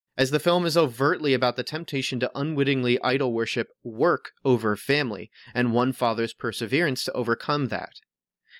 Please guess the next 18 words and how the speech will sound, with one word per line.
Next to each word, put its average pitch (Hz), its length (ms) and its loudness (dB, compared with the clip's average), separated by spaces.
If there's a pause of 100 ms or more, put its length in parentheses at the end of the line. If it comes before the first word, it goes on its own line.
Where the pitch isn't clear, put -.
(140)
And 139 360 2 (160)
Last 104 500 -4
Shift, - 540 -6 (200)
a 139 100 0
movie 160 280 4
about 151 220 4
a 139 60 2
young, 143 460 0
new 147 220 0
police 160 340 -2
officer 147 440 -2
whose 139 220 -4
first 180 300 0
shift 127 360 0
is 139 160 0
an 139 100 2
evening 170 340 0
position 117 500 2